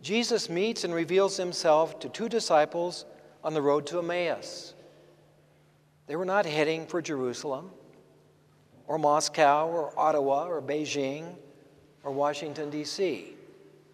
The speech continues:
They're on their way home. Emmaus, a small town whose location we can't even know today.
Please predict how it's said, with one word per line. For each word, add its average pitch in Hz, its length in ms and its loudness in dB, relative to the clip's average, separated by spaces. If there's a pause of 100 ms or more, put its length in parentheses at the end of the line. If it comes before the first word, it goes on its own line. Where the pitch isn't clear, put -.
(760)
They're 123 180 0
on 143 180 2
their 175 140 0
way 123 260 0
home. 175 520 0 (1600)
Emmaus, 156 720 0 (460)
a 143 80 -12
small 170 340 -2
town 151 480 -4 (800)
whose 160 180 -8
location 175 500 0
we 147 140 -6
can't 147 320 -4
even 156 260 -8
know 175 180 -2
today. 107 440 -8